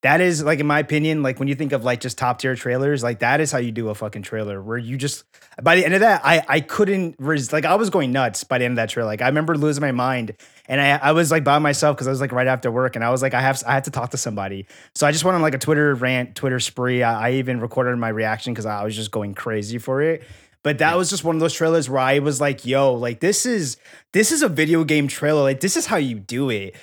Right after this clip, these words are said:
Speaker 1: Like, from beginning to end, there wasn't a single moment where I wanted to pick up my phone and be like, "Okay, what's going on?" Like, I was so just immersed into that
Speaker 2: I
Speaker 1: trailer.
Speaker 2: just, I
Speaker 1: There
Speaker 2: just
Speaker 1: was,
Speaker 2: watched it
Speaker 1: there
Speaker 2: the
Speaker 1: was
Speaker 2: entire
Speaker 1: so
Speaker 2: time.
Speaker 1: many, yeah, there was so many, there was,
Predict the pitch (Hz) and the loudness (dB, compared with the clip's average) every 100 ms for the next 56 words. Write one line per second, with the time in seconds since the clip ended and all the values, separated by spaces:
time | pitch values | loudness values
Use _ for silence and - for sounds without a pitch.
0 | - _ 160 170 185 165 151 175 214 202 | -20 _ 0 2 2 2 2 0 0 0
1 | 147 160 151 156 190 196 160 - 175 165 | 0 2 2 2 0 0 -2 0 0 2
2 | 156 165 139 139 139 143 143 131 131 117 | 2 2 2 2 4 2 0 -2 -4 -2
3 | 147 139 123 113 113 110 123 117 120 110 | -2 -4 -4 -4 -4 -4 -4 -4 -6 -6
4 | 101 107 - 107 104 117 135 - - - | -8 -8 -8 -10 -8 -4 -4 -4 -18 -14
5 | - 170 214 - - - 175 202 190 202 | 0 0 2 0 -2 2 4 4 2 -2
6 | - 139 123 135 - 147 135 131 147 143 | 0 2 2 0 -2 -2 0 0 2 2
7 | 131 123 143 131 135 127 127 - 185 190 | 2 2 2 2 0 0 -2 0 4 4
8 | 180 - - 214 220 208 190 165 - _ | 4 2 4 4 6 4 2 0 -6 _
9 | - 147 220 160 165 160 - 220 226 233 | -4 2 4 4 2 2 2 2 4 2
10 | 220 170 190 - | 2 2 2 0